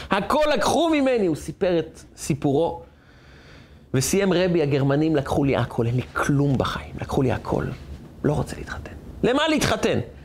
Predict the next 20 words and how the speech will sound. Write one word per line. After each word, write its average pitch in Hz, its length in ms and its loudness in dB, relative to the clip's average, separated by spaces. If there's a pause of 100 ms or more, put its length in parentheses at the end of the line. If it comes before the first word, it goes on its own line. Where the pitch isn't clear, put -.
(120)
אתה 226 120 2
מתחתן 269 600 0
ואחר 247 280 0
כך - 200 0 (220)
לוקחים 330 400 2
לך 302 220 2
את 247 120 -2
הכל. 269 420 2 (920)
"לקחו 165 300 -2
לי 208 80 2
את 208 80 -2
הכל, 180 340 0 (300)
לא 143 140 2
רוצה - 240 -2
כלום." - 240 -18 (3000)
הרבי 143 220 2
הסתכל 135 280 0
עליי 120 260 2
ואמר 113 340 2
לי, 113 260 2